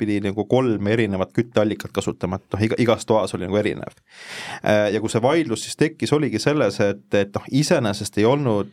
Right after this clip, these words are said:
äh, müüja seda varjanud, ta oligi kuulutuse kirjutanud, et korteris on elektriküte ja, äh, ahiküte või noh, midagi sellist oli, et need kütteliigid olid talt õigesti määratletud. Aga siis sisuline vaidlus siis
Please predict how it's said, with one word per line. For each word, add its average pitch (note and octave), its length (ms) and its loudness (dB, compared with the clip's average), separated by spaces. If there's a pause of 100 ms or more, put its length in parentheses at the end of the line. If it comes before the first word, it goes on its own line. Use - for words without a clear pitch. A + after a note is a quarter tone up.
äh, G2 800 2
müüja A#2+ 460 2
seda G2+ 180 4
varjanud, D3 560 0 (380)
ta A#2 80 4
oligi B2 260 -2
kuulutuse C3+ 480 -2
kirjutanud, C#3 480 0
et - 80 -6
korteris C3+ 540 -2
on G2+ 180 0
elektriküte C3 720 0 (180)
ja, A#2+ 240 4 (400)
äh, G#2 300 0
ahiküte G#2 560 0
või F#2+ 100 0
noh, G2+ 80 0
midagi F#2 200 0
sellist - 280 -4
oli, E2+ 120 0
et G2+ 100 -4
need - 100 -12
kütteliigid A2+ 560 0
olid F#2+ 80 -4
talt - 160 -4
õigesti G#2+ 320 -4
määratletud. - 640 -6 (880)
Aga A2+ 180 0
siis A2+ 220 -4
sisuline D3 480 -2
vaidlus D3 400 -2
siis G#2 100 -8